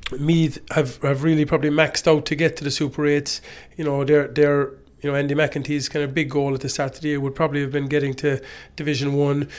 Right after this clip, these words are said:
of the National League. They obviously got to a provincial final, didn't perform, and, and really kind of, I suppose, let themselves down offensively in that game.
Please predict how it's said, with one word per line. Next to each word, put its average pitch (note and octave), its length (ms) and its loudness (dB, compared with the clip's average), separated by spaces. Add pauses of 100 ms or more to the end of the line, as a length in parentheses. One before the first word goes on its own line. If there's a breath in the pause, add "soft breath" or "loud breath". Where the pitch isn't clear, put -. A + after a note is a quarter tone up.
(220 loud breath)
of B2 120 -4
the C#3 60 0
National C#3 380 0
League. C#3 260 0
They C3+ 160 2
obviously C3+ 300 -2
got C#3 200 -2
to D3 80 -2
a - 20 -2
provincial C3+ 440 -4
final, C#3 360 0
didn't D#3 320 -2
perform, C#3+ 560 0
and, C3+ 180 -2
and C#3 220 -4
really C#3+ 240 -2
kind D3+ 220 -2
of, C#3 200 -4 (520 loud breath)
I C#3 40 -10
suppose, - 240 -4
let E3+ 140 2
themselves D3 500 2
down D#3+ 320 4
offensively D3+ 640 0
in D#3 100 2
that E3 200 2
game. C#3+ 340 2